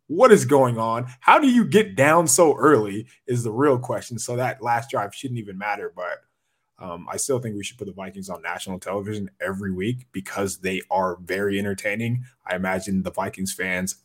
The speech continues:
hate watching. <laughs> Like, what? How do you wake up every Sunday? You know it's gonna happen. You know they're gonna break your heart.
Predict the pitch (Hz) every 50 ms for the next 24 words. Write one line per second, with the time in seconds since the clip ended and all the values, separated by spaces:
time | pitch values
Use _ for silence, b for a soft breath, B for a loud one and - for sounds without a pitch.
0 | _ _ - - - - 160 151 101 101 107 104 - - - 123 135 131 123 -
1 | - - - - - 117 123 151 - - - - 165 180 208 214 196 190 147 160
2 | 165 160 165 160 143 143 135 131 135 123 127 143 131 120 113 110 123 131 135 143
3 | 175 196 202 180 170 - 123 139 120 110 120 120 110 - - 110 110 117 131 156
4 | 165 165 151 135 131 120 107 107 113 107 98 104 101 104 107 107 98 98 -